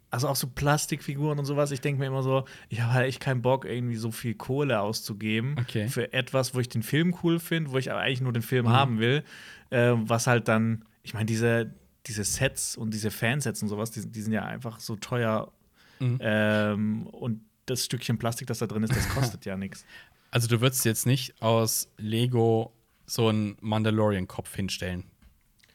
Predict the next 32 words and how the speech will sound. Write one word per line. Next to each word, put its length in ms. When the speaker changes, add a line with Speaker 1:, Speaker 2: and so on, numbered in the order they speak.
Speaker 1:
Nein, 720
ich 180
hab 220
zum 100
Beispiel 360
auch 260
einen 100
Lego 240
Millennium 400
Falcon, 340
den 160
hab 140
ich 40
Speaker 2:
Okay. 100
Speaker 1:
inzwischen 400
auch 140
wieder 140
abgebaut. 520
Den 100
baue 160
ich 60
dann 100
wieder 240
auf, 120
wenn 120
ich 60
Bock 180
hab. 280
Speaker 2:
<laughs> 60
Speaker 1:
Aber 560
ich 140
hab, 80